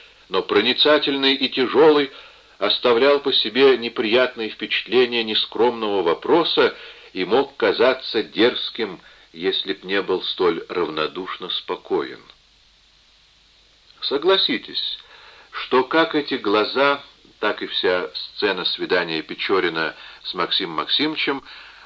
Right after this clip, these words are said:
показывает, что если это порок, то совсем не торжествующий,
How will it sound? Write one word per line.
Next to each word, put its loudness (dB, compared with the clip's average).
показывает, 2
что 0
если 2
это 0
порок, 2
то -4
совсем -2
не -6
торжествующий, -4